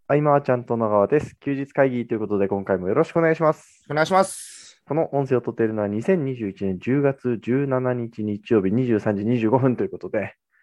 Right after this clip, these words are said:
Speaker 2: はい。
Speaker 1: いつもよりギリギリの状態でお届けしたいと思います。
Speaker 2: そうですね。<laughs> はい。
Speaker 1: はい。
Speaker 2: まあ、昨日はね、マーチャントクラブ七周年がありましたと
Speaker 1: はい。
Speaker 2: いうことで、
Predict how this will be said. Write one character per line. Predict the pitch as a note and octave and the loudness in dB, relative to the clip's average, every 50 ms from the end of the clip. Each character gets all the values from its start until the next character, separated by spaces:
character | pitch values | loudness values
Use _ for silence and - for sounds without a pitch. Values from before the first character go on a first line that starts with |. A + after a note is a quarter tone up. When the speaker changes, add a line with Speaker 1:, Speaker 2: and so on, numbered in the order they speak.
| _ _ _ | _ _ _
Speaker 2:
は | - - - | -12 -6 -4
い。 | D#3+ | 0
Speaker 1:
い | - C3 B2 | 0 0 2
つ | - B2 | 4 6
も | A#2 G#2+ | 6 6
よ | G2+ | 4
り | F#2+ F#2 F2+ - _ _ - | 4 0 -6 -8 _ _ -2
ギ | - A#2 | 2 2
リ | A#2+ A2+ | 2 2
ギ | A#2+ A#2+ | 2 2
リ | A#2+ | 2
の | A#2 A2+ A2 | 2 2 0
状 | G2+ G#2+ A2 G#2 | 2 0 0 2
態 | G#2 G#2 | 2 0
で | G#2 A2 G2 F2+ - | 2 2 0 -2 -2
お | - D#2 - | -8 -14 -10
届 | - - G2+ - G#2 - - F#2+ | -6 -6 -4 -4 -4 -6 -6 -8
け | F#2+ | -6
し | - - | -6 -2
た | - G2+ | -2 0
い | G#2 | 0
と | - G2 | 0 0
思 | D#2+ G#2 A#2+ C3+ | 0 2 2 4
い | D3 | 4
ま | D#3 D#3 D3+ | 4 4 4
す。 | - - | 2 0
Speaker 2:
そ | - | -2
う | |
で | - | -4
す | - | -6
ね。 | - _ _ _ _ _ _ - - - - - _ | -12 _ _ _ _ _ _ -20 -14 -12 -12 -12 _
<laughs> | _ _ - _ _ _ _ | _ _ -20 _ _ _ _
は | - - - B2 D3 E3+ | -14 -6 -2 2 2 4
い。 | E3 A2+ - _ - - _ _ _ _ - | 4 2 0 _ -18 -20 _ _ _ _ -4
Speaker 1:
は | - A2 A2 | 0 0 0
い。 | - - _ _ _ _ _ _ _ _ _ - | 0 -2 _ _ _ _ _ _ _ _ _ -4
Speaker 2:
ま | E3 G3 | -4 -4
あ、 | F#3+ | -4
昨 | - - - F#3 | -4 -8 -8 -2
日 | G3 A#3+ | 2 4
は | C4+ C4+ B3 F#3 C#3+ B2+ A2 - - _ _ _ _ - | 4 6 6 8 6 6 6 4 0 _ _ _ _ -10
ね、 | C#3+ D#3+ D#3+ C#3+ - - | -6 -4 -4 -4 -6 -6
マ | C#3+ D#3 | -4 -4
ー | D#3 | -2
チ | D#3+ | -2
ャ | E3+ | -2
ン | D#3 | -4
ト | D#3+ D#3 | -4 -2
ク | D#3+ | -2
ラ | D3 C#3 | -2 -2
ブ | B2+ B2+ | -2 -2
七 | B2 B2 B2+ C3+ C#3+ | -4 -4 -4 -4 -6
周 | C#3 - - F3 E3+ D#3+ | -6 -6 -4 -4 -2 -2
年 | C#3+ B2+ A#2 A2+ | -2 -2 -4 -4
が | G2+ G#2 G#2 | -4 -2 -4
あ | G2+ | -2
り | A2 A#2 | -2 -2
ま | B2+ C3 C#3 | -2 -4 -4
し | C3+ - - | -4 -6 -6
た | - C#3 C3+ C3+ | -4 -4 -2 -2
と | - A2 F2+ - _ _ _ - | -2 -4 -4 -4 _ _ _ -2
Speaker 1:
は | - C#3 | 0 0
い。 | C3 - _ _ _ _ _ _ _ _ _ - | 0 0 _ _ _ _ _ _ _ _ _ -6
Speaker 2:
い | A#2+ A#2 | -4 -2
う | A2+ A2 A2 A2 A2 G#2+ | -2 -2 -2 -2 -4 -6
こ | - - A#2+ - | -8 -10 -12 -10
と | - - A2+ A2 G#2+ | -4 -2 0 0 2
で、 | A2+ A2+ A2+ | 4 4 2